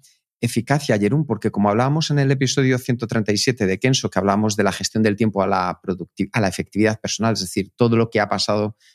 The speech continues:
desde, eh, gestionar el tiempo, productividad personal, la efectividad personal, todos estos conceptos, utilizar las palabras precisas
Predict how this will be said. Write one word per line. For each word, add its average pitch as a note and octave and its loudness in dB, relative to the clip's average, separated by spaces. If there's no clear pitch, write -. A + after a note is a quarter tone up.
desde, G2 0
eh, - -8
gestionar G#2 2
el G2+ 0
tiempo, G#2 0
productividad G2+ -2
personal, G2+ -2
la F#2+ -2
efectividad F#2+ -4
personal, G2+ -2
todos A2 -2
estos B2 -4
conceptos, A2+ -4
utilizar A#2 0
las D#3 -4
palabras C3+ 0
precisas G2 -6